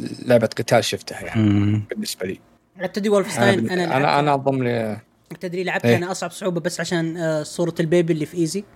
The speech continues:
Speaker 2: آه،
Speaker 1: أنا بس،
Speaker 2: <laughs> يعني.
Speaker 1: أنا، أنا، إيه، أنا بس أذكر لعبتها اللي حم-، اللي شدني لها. طبعا أنا، أنا لعبتها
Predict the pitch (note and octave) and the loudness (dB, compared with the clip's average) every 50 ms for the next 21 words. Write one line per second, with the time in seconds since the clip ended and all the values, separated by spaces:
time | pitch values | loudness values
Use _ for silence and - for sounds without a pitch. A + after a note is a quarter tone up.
0 | - _ _ _ _ _ - B2+ B2+ C3+ C3+ A#2+ - C#3+ D3+ C#3+ - C#3+ C#3+ C#3+ | -20 _ _ _ _ _ 0 2 4 4 2 2 2 2 4 4 4 4 4 4
1 | C3+ B2+ C#3 - - - - C3 - E3 D#3+ E3+ F3+ F3 E3+ F#3 - C3 D#3+ D3+ | 2 2 2 2 2 2 4 4 4 4 4 4 4 2 2 0 -2 -2 0 2
2 | D3+ F3 E3+ E3 D#3 E3 D#3+ - - - - - _ _ _ - C#3 D3+ E3 E3 | 4 4 4 2 0 -2 -8 -10 -14 -20 -20 -20 _ _ _ 0 2 4 4 4
3 | E3+ F3+ D#3+ - F3 E3 C#3+ B2+ D#3+ F3+ D#3+ - - E3 D3+ D3+ D#3 F3 D#3+ - | 2 2 0 0 0 2 4 4 4 2 2 2 0 2 4 2 2 2 0 0
4 | - C#3+ A2+ G#2+ C3+ C#3+ D3 C#3 - - D3+ D#3 D#3 - D3+ D3+ C#3+ - - G3 | 0 0 2 2 2 4 4 2 2 0 0 0 -2 0 0 0 0 2 0 0
5 | E3+ D3 C#3+ D3 C#3+ C#3+ D#3+ D3 C#3 C#3+ D#3 - - - C3 C3+ C3 C3+ C#3 C#3 | 0 0 0 0 2 2 2 4 4 2 2 0 0 0 2 2 2 2 2 2
6 | C#3+ B2+ C#3 D3 D3+ C#3 B2 D3 D3 - - D3 D3 D3+ D3 C3 A#2+ | 2 2 2 2 2 2 2 0 0 0 -2 0 2 2 2 0 -2